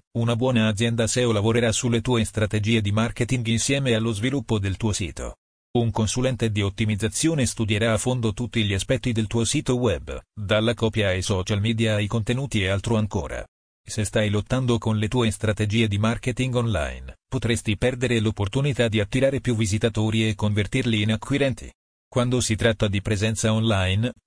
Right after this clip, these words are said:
un buon consulente seo offrirà consigli di esperti e svilupperà una strategia che funzioni per la tua attività. È essenziale creare una solida presenza online attraverso un sito web ben sviluppato, facile da usare e coinvolgente.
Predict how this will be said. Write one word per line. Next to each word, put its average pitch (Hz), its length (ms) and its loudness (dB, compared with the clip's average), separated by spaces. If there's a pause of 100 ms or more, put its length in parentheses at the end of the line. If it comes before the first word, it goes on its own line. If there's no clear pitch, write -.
un 98 140 0
buon 123 180 2
consulente 123 580 0
seo 120 300 2
offrirà 127 440 0
consigli 131 460 0
di 107 100 0
esperti 127 460 0
e 113 40 2
svilupperà 104 580 0
una 101 180 0
strategia 110 580 0
che 104 140 -2
funzioni 120 500 -2
per 104 160 0
la 104 100 0
tua 104 280 0
attività. 92 560 -4
È 113 100 0
essenziale 104 800 0
creare 107 340 0
una 98 220 0
solida 123 400 -2
presenza 110 540 0
online 107 520 2
attraverso 113 540 0
un 113 100 0
sito 120 340 0
web 113 220 2
ben 113 240 0
sviluppato, 82 760 -4 (220)
facile 98 460 0
da 87 160 0
usare 101 380 0
e 92 40 -6
coinvolgente. 98 840 -4